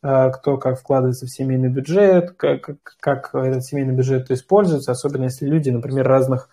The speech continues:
а, подходов, да, там, например, э, девушка может быть, эм, скажем так, с большими желаниями на то, чтобы использовать, э, финансовые средства, мужчина, наоборот, может быть, как это называется, более скупым или наоборот,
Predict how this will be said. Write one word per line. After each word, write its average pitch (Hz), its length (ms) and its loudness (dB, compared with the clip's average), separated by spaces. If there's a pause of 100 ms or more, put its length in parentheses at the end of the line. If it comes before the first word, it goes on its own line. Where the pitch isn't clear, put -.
(440)
а, 131 120 -2
подходов, 131 560 2
да, 143 160 6
там, 123 260 -2
например, 127 400 -8
э, - 840 -12
девушка 143 500 -2
может 127 300 -10
быть, 127 240 -6 (420)
эм, 127 760 -8 (720)
скажем 123 240 -10
так, 131 180 -6
с 131 100 -16
большими 143 420 0
желаниями 131 480 2
на 123 240 -2
то, 123 120 -8
чтобы - 260 -14
использовать, 190 600 2
э, 147 180 4
финансовые 143 440 -4
средства, 135 400 -6
мужчина, 127 340 -6
наоборот, 127 380 0
может 127 220 -8
быть, - 180 -20 (260)
как - 180 -10
это - 100 -12
называется, 127 400 2
более 131 200 2
скупым 185 400 2
или 156 260 4
наоборот, 120 640 2